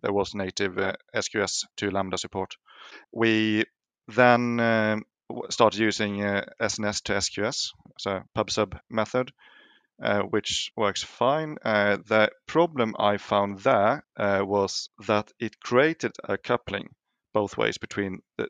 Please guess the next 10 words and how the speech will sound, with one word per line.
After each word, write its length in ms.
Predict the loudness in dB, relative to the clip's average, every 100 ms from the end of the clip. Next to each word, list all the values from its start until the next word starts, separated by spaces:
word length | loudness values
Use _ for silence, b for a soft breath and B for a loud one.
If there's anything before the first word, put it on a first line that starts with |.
| -4
the 80 | -6
producing 500 | -6 0 0 2 -2
side 380 | 0 2 2 0
and 180 | -6 -6
the 60 |
consuming 640 | -10 -12 -8 -4 -2 -4 -6
side, 280 | -4 -4
'cause 140 | -6 -6
typically, 460 | -6 -6 -4 -4 -4 b 0
or 240 | 2 2